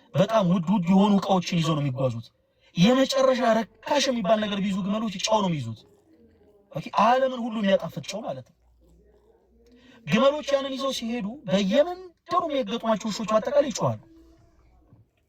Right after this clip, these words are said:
በየመንደሩ ግመሎች መልስ አይሰጡም። ብራዘር፣ በቃ ጸጥ ብለው ነው የሚጓዙት። እህቴ፣ አንቺ ወደ ክርስቶስ መጓዝን ስት-፣ ስትጀምሪ፣ ራስሽን ወደ ክርስቶስ ስታቀርቢ የሚጮህ ውሻ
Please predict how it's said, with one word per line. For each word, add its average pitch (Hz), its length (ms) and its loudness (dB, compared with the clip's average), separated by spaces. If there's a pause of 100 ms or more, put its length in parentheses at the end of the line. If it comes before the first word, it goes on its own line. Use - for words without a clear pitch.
(160)
በየመንደሩ 254 500 0 (840)
ግመሎች 226 380 2
መልስ 208 200 0
አይሰጡም። 151 340 0
ብራዘር፣ 113 360 2 (440)
በቃ - 220 -18
ጸጥ 330 180 0
ብለው 165 200 0
ነው 131 80 4
የሚጓዙት። 120 480 0 (500)
እህቴ፣ 180 260 4 (920)
አንቺ 196 360 2 (360)
ወደ 151 300 2
ክርስቶስ 226 760 -4
መጓዝን 175 600 0
ስት-፣ 147 280 -6
ስትጀምሪ፣ 120 500 -4 (880)
ራስሽን 220 540 2
ወደ 180 200 0
ክርስቶስ 214 380 -4
ስታቀርቢ 170 540 -2 (340)
የሚጮህ 208 480 2
ውሻ 185 180 0